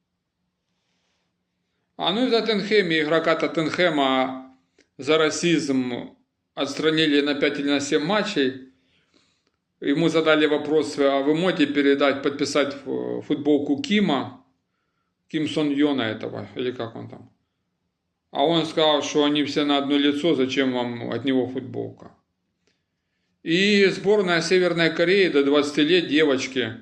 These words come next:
выиграли чемпионат мира по футболу. Вот видите,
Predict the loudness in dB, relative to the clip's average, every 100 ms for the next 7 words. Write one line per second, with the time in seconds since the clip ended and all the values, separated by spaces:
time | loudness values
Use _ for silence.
0 | _ _ _ _ _ _ _ 0 2 4
1 | 2 0 -2 -2 0 0 2 2 2 -2
2 | -4 -4 -8 -8 -10 -10 -12 -18 _ -8
3 | 0 2 2 0 -2